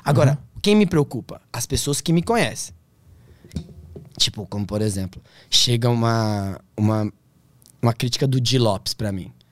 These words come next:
Speaker 1: "Aí, Ventura, na moral, mano, não gostei dessa postura, ou não gostei desse, de, de, do argumento, da sua piada, não gostei da postura, é, que você teve com o brother nosso." Aí eu, eu sinto.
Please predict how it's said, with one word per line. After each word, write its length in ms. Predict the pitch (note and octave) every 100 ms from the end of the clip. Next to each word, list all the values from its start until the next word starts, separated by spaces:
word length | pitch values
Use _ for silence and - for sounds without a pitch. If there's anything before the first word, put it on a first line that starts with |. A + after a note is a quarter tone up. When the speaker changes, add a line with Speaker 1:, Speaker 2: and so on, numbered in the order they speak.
| _ _
Speaker 1:
"Aí, 320 | A#2 D3+ C3
Ventura, 420 | G#2+ A#2 A#2 G#2+
na 140 | G2+ A2
moral, 300 | C#3+ D#3 C3
mano, 220 | A2 G#2
não 100 | G#2
gostei 240 | A2 A#2+ C3+
dessa 200 | C3 C#3
postura, 680 | A#2+ A#2 - A2+ B2+ C3 - - - -
ou 80 |
não 100 | A#2+
gostei 300 | B2 B2 B2
desse, 340 | A#2 A#2 - A2+
de, 200 | G2 A2+ -
de, 320 | A2 A2+ A2 -
do 120 | A2
argumento, 540 | G#2+ G#2+ A2 B2+ B2
da 80 | A2+
sua 140 | - G#2+
piada, 380 | - A#2 B2+ A#2+
não 140 | A#2+
gostei 240 | A#2+ A2+
da 80 | A#2
postura, 640 | A#2 A#2 - A#2+ A#2 G#2 - -
é, 140 | A2
que 140 | -
você 200 | A2 A2+
teve 220 | A2+ A2+ G2+
com 120 | G#2+
o 20 |
brother 320 | G#2 G#2+ G#2
nosso." 340 | G2+ A#2 B2+ - _ - - -
Aí 380 | A2+ G#2 G#2+ A2
eu, 160 | D#3+ F3
eu 120 | D3+
sinto. 440 | F3 - G2 -